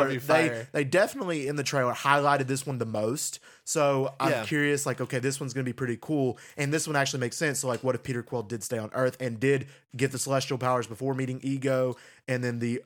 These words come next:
Speaker 2: Earth Maya's Heroes of the eighties got
Speaker 1: Yeah.
Speaker 2: together? So, like, Hank Pym, Janet Van Dyne, uh, T'Chaka, you know, all of these characters coming together, and
Speaker 1: Yeah.
Speaker 2: that's, that's kinda hype. I'm not gonna lie.
Speaker 1: I think that's an awesome idea.
Speaker 2: I do too.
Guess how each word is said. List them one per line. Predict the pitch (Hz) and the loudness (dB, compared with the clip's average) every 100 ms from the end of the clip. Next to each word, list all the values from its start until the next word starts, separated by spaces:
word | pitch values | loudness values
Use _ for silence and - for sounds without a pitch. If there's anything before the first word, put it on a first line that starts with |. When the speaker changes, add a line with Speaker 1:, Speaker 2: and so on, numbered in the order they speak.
| - | 0
Speaker 2:
Earth | 135 135 | 0 2
Maya's | 139 120 113 | 0 0 -2
Heroes | 139 127 113 | -2 0 0
of | 110 | -4
the | - | 0
eighties | 147 160 120 98 - | 0 0 -2 -4 -4
got | 120 | -2
Speaker 1:
Yeah. | 120 | -2
Speaker 2:
together? | 107 113 107 104 | -2 -4 -4 -8
So, | - 120 | -6 -6
like, | 110 107 | -6 -6
Hank | 131 117 | -8 -10
Pym, | - 175 160 160 156 147 139 - - | -2 2 2 2 2 0 -6 -14 -10
Janet | - 127 110 | -2 0 0
Van | 113 113 | -2 2
Dyne, | 139 147 143 139 135 131 - _ | 4 6 4 2 -2 -4 -12 _
uh, | 123 110 | -2 -2
T'Chaka, | 107 - 160 147 - 139 135 135 - - - | -2 -2 0 0 2 0 2 0 -4 -16 -8
you | 135 | -4
know, | 127 | 0
all | 139 139 | 2 2
of | 123 | 2
these | 165 202 | 0 0
characters | 147 120 117 113 | 0 0 -2 -6
coming | 123 117 | -6 -6
together, | 104 110 113 113 | -8 -4 -4 -4
and | - 131 | -4 0
Speaker 1:
Yeah. | - | 0
Speaker 2:
that's, | 110 | 0
that's | 330 277 - | -2 -6 -4
kinda | 349 - | -4 -2
hype. | 269 185 127 | 0 -2 -2
I'm | 131 | -4
not | 139 | -4
gonna | 131 | 0
lie. | 127 170 | 2 2
Speaker 1:
I | |
think | 349 294 | 4 4
that's | 233 | 4
an | - | 2
awesome | 123 180 156 123 | 2 2 0 -4
idea. | 107 127 113 101 | -2 -2 -2 0
Speaker 2:
I | 151 | 0
do | 185 | 0
too. | 247 185 | 0 0